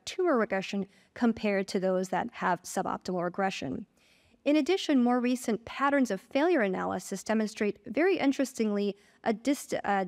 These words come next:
um, a difference compared to the expected pattern of failure in patients with glioblastoma,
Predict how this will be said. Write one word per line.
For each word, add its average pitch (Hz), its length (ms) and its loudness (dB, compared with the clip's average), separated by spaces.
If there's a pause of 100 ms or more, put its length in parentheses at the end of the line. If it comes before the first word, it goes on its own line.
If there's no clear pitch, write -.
(140)
um, 196 240 0
a 208 160 -2
difference 208 480 -2
compared 214 520 -2
to 208 280 -2 (240)
the 240 160 0
expected - 720 -2
pattern 220 320 2
of 190 80 -2
failure 208 360 0
in 185 140 -2
patients 196 400 -4
with 190 140 -6
glioblastoma, 190 840 0